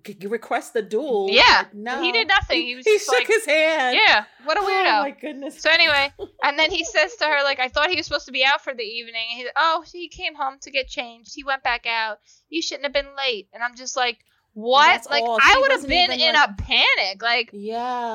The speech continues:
Speaker 1: like, what does this mean? He wasn't supposed to be here. That's what I'm saying.
Speaker 2: Right.
Speaker 1: Like, Anna,
Speaker 2: She's so weird. Her
Speaker 1: it's,
Speaker 2: reaction
Speaker 1: Anna
Speaker 2: was so bizarre.
Speaker 1: is just into herself.
Speaker 2: Yeah.
Speaker 1: Anna is, um, she's just,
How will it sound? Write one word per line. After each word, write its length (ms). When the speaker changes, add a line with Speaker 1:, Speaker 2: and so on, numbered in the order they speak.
Speaker 1:
like, 160
what 80
does 120
this 200
mean? 240
He 140
wasn't 240
supposed 180
to 60
be 160
here. 100
That's 140
what 80
I'm 120
saying. 160
Speaker 2:
Right. 300
Speaker 1:
Like, 20
Anna, 260
Speaker 2:
She's 160
so 200
weird. 360
Her 80
Speaker 1:
it's, 80
Speaker 2:
reaction 440
Speaker 1:
Anna 420
Speaker 2:
was 180
so 160
bizarre. 580
Speaker 1:
is 580
just 440
into 440
herself. 840
Speaker 2:
Yeah. 340
Speaker 1:
Anna 100
is, 480
um, 480
she's 540
just, 540